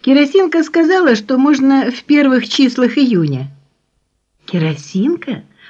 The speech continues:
Она еще жива? Жива, жива. Она теперь директор школы. С ума сойти. Тоська, а ты как живешь? Нормально, Динка, но это долгая история.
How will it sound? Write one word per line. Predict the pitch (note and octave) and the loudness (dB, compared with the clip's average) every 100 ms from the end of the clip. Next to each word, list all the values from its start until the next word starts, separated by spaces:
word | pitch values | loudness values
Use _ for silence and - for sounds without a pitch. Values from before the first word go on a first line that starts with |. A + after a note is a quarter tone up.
| - | -8
Она | D3+ E3+ A#3 | -2 0 4
еще | C4+ G#3+ - B3+ | 4 2 0 0
жива? | A3+ G#3 F#3 C4+ F#4 _ _ _ _ _ | 2 2 0 -2 -4 _ _ _ _ _
Жива, | G3 C4+ E4+ G#4 E4+ | -2 -2 0 2 2
жива. | A#3+ E4+ E4+ B3 A#2+ - _ _ _ _ | 0 0 2 0 -2 -10 _ _ _ _
Она | F3+ G3+ D4 | 0 2 2
теперь | C#4+ C#4+ D4 D4+ B3 | 0 -2 0 0 0
директор | B3 C#4+ C4+ C4 C#4 | -2 0 0 0 -4
школы. | C#4+ - G#3 D#3+ A2+ - _ _ _ _ _ | -4 -4 -2 -2 -4 -14 _ _ _ _ _
С | _ - A3 | _ -8 0
ума | G3+ G#3 G3+ F3+ | 4 4 2 -2
сойти. | - F3 D3+ - E3 D3+ _ _ _ _ _ _ | -4 -6 -6 -8 -10 -10 _ _ _ _ _ _
Тоська, | D4+ A#3+ - - G#3 - | 2 2 0 -4 -4 0
а | D4+ | -2
ты | D#4 F#4 | 2 0
как | D4+ G#3+ F3+ | 0 -2 -2
живешь? | F#3+ F#3+ E3 D3+ - - _ _ _ _ _ _ | -2 -2 -2 -4 -10 -20 _ _ _ _ _ _
Нормально, | E4+ G#4 G#4 A4 C4 F#3+ F3 | 2 2 2 2 2 2 0
Динка, | F3+ F3 E3+ F#3 F3 - _ | 0 -2 -2 -4 -6 -10 _
но | C#4+ | 0
это | D#4 D4+ D4+ | 2 2 2
долгая | C#4+ B3+ G#3 F#3+ F#3 | 2 2 2 2 0
история. | F3 - G3 F3+ F#3 F#3 | 0 -2 0 0 -2 -4